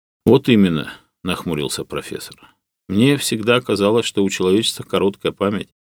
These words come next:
особенно когда в очередной раз затевают дискуссии о свободе. Вернее, о её мнимой недостаточности. Мой коллега, профессор М Г У Сергей Вячеславович Перевезенцев,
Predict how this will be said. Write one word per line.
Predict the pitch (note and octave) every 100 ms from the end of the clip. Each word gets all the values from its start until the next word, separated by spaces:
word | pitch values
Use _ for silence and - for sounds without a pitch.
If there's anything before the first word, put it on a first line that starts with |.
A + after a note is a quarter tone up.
| _ _
особенно | D2+ - F#2 F2 E2
когда | E2+ E2 F#2+ F2 - _ _ -
в |
очередной | F2 - E2+ F2 E2+
раз | G2+ F#2
затевают | E2 F2 E2+ F2+
дискуссии | D#2 - - G2 - -
о |
свободе. | - D#2+ D2+ D2 - _ _ _ _ -
Вернее, | G2 G2 A2 G#2+ -
о | G#2
её | G#2 A2+ A2
мнимой | A2 A#2+ G#2
недостаточности. | G2+ G#2 G#2+ - G2+ D2+ - - - - _ _ _ _ _ -
Мой | D3 D#3+
коллега, | C#3+ D3 G3+ F#3
профессор | G#2 A#2+ - G#2+ - G2+
М | G2
Г | A2+
У | A2
Сергей | - F#2+ G2 G2
Вячеславович | E2+ F#2+ G#2+ F#2 - -
Перевезенцев, | G2+ G#2 E3 F#3 A2+ - -